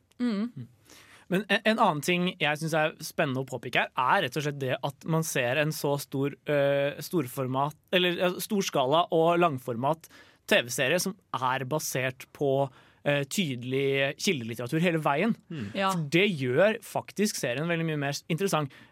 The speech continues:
Speaker 2: Mye av mitt problem med T V-serier er de som på en måte ikke egentlig er basert på noe, men hvor de liksom lagde en sesong, og så funket det, og så tenkte de, «Kult, la oss fortsette med dette, eh, helt til folk går lei.» Og da blir det veldig kjedelig etter hvert,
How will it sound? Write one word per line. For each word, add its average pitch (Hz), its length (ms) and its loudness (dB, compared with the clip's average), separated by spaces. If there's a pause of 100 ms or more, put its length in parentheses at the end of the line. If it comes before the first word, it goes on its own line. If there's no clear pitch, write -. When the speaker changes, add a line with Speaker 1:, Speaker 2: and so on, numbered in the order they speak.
(260)
Speaker 2:
Mye 202 320 4
av 190 180 4
mitt 190 220 0
problem 156 380 0
med 151 80 -4
T 165 100 2
V-serier 139 320 0
er 147 180 0
de 135 160 -4
som 151 220 0
på 165 80 -2
en 143 80 0
måte 139 300 -2
ikke - 260 -4
egentlig 123 320 -2
er 139 80 -2
basert 135 340 -2
på 139 140 -2
noe, 190 100 4
men 165 200 0
hvor 160 100 -4
de 165 80 4
liksom 170 220 0
lagde 147 180 0
en 123 80 -4
sesong, 196 320 0
og 156 80 0
så 170 80 -6
funket 131 400 -2
det, 165 80 4
og 185 80 4
så 175 140 -2
tenkte 147 180 -2
de, 151 140 4 (320)
«Kult, 240 340 -2 (120)
la 170 200 4
oss - 160 -4
fortsette - 480 -6
med 160 160 -2
dette, 143 300 0 (400)
eh, 139 260 2
helt 143 240 0
til 170 140 -2
folk 143 220 -4
går 185 120 0
lei.» 208 200 4 (460)
Og 165 80 0
da 190 160 4
blir 135 460 -4
det 233 100 2
veldig 180 640 0
kjedelig 147 380 0
etter 180 100 0
hvert, 226 220 2